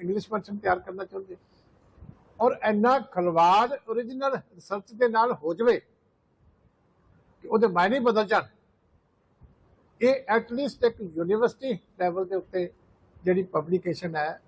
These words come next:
ਰਿਸਰਚ ਹੈ, ਉਹਨੂੰ ਇਹ ਸ਼ੋਭਾ ਨਹੀਂ ਦਿੰਦੀ। ਇਸ ਕਰਕੇ ਕਈ ਤਰ੍ਹਾਂ ਦੇ ਇਹਦੇ ਤੇ ਜਿਹੜੇ ਸਵਾਲ ਹੈ ਉੱਠਣੇ ਸ਼ੁਰੂ ਹੋ ਗਏ।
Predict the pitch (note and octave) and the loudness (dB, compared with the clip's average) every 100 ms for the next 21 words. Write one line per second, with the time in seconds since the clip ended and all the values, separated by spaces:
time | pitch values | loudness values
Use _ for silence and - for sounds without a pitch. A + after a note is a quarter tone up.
0 | - D3 - D#3 - B2+ C#3 - _ _ | -12 -6 -2 -4 -4 -6 -6 -12 _ _
1 | _ _ _ _ _ A3+ B3+ C4+ A#3+ G#3+ | _ _ _ _ _ 0 2 -2 -6 -4
2 | G#3+ - F3+ F3+ F#3 F#3 F3+ B2 _ _ | -4 -4 -6 -4 -2 -4 -8 -10 _ _
3 | _ _ _ _ _ - _ _ _ _ | _ _ _ _ _ -20 _ _ _ _
4 | _ _ _ _ - _ - G#3 - A3 | _ _ _ _ -20 _ -2 -2 2 -2
5 | G#3+ A#3 A#3+ - _ G#3+ A3+ C4 A#3+ A#3+ | 2 0 0 -4 _ 2 4 2 0 2
6 | A#3 G#3+ A#3+ F#3+ - _ - G3+ G3+ - | 2 4 2 2 -4 _ -10 -6 -6 -4
7 | G3 G3+ - _ _ F#3 F#3+ F#3 D3+ D#3 | -4 -4 -8 _ _ -2 -2 -2 0 0
8 | E3+ F3+ - D3+ F3 E3+ F3+ F#3 C3+ B2 | 2 0 -4 -14 -12 -10 -8 -8 -8 0
9 | F3+ D#3 | 0 0